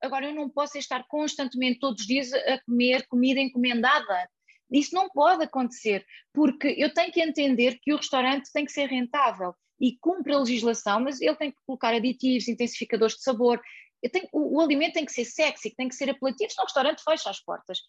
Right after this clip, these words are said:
Nin-, nenhuma avó quer servir aos seus netos um bolo que nenhum deles lhe pega. O mesmo acontece com a indústria,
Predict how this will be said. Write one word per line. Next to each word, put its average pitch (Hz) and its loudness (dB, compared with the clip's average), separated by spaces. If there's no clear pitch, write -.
Nin-, 294 0
nenhuma 349 0
avó 208 2
quer 269 2
servir 254 -4
aos 247 -4
seus 262 -6
netos 220 -2
um 262 0
bolo 240 2
que 302 -12
nenhum 339 -8
deles 349 0
lhe 370 2
pega. 247 -2
O 311 0
mesmo 285 2
acontece 311 2
com 349 -8
a 370 -6
indústria, 277 2